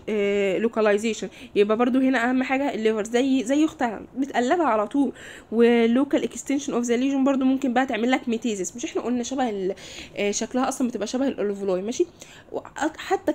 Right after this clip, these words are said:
طريقه انتشارها هت-، آه، بالميتيزس. ميتيزس دي فكركم بحاجه كده؟ ايوه الكانسر يا عم، فهي طريقه انتشارها زي الكانسر بالظبط. حتى في اخر سطر بيقول لك ان هي بتبقى ريسمبل، بتبقى شبه الكانسر في البيهيفير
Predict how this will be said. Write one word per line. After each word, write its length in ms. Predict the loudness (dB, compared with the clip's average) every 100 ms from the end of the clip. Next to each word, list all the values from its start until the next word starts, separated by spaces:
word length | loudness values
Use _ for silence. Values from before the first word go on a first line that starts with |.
| 0
طريقه 340 | 4 6 6
انتشارها 680 | 4 0 0 2 2 -2 -6 -20 -12
هت-، 340 | -12 -8 2
آه، 140 | 4 4
بالميتيزس. 680 | 2 0 2 4 2 0
ميتيزس 320 | -4 -2 -2
دي 440 | 0 0 2 0 -2
فكركم 400 | -4 -6 -4 -2
بحاجه 180 | -2 0
كده؟ 240 | -2 0
ايوه 240 | 4 4
الكانسر 400 | 4 -2 -2 -2
يا 60 | -4
عم، 240 | -4 -4 -6 -16 -10
فهي 280 | 0 4 4
طريقه 300 | 4 4 6
انتشارها 360 | 4 2 2 2
زي 320 | 4 4 2
الكانسر 420 | 0 -4 0 0
بالظبط. 380 | 0 -2 -4 -4
حتى 240 | -4 -2
في 100 | -4
اخر 160 | -4 -4
سطر 260 | -4 -2
بيقول 380 | -2 2 6 8
لك 100 | 6 2 -8 -8 0
ان 160 | 4
هي 400 | 6 6 6 6 2
بتبقى 540 | -2 -4 0 4 4 4
ريسمبل، 500 | 2 2 4 6 4
بتبقى 500 | 4 2 2 0 -2
شبه 340 | -4 0 2
الكانسر 440 | 0 0 0 0 -2 -4 -8 -6
في 60 | -4
البيهيفير 560 | 2 4 6 8 6